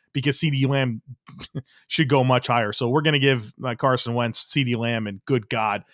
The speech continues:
you think about the, the possibilities with those tight ends and CeeDee Lamb, and if J J Arcega-Whiteside develops, who knows what Alshon Jeffrey's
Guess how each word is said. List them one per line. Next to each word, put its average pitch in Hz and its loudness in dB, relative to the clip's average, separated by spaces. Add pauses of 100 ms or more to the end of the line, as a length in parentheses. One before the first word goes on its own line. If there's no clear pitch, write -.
(140)
you 131 -4
think 139 0
about 120 0
the, 123 -8 (160)
the 127 -6
possibilities 120 -2
with 117 -6
those 113 -4
tight 123 0
ends 120 -2
and 104 -8
CeeDee 120 -2
Lamb, 117 -2
and 95 -12 (1160)
if - -20 (100)
J 127 -4
J 120 -2
Arcega-Whiteside 120 0
develops, 127 0
who 156 2
knows 147 4
what 123 2
Alshon 120 -2
Jeffrey's 123 -4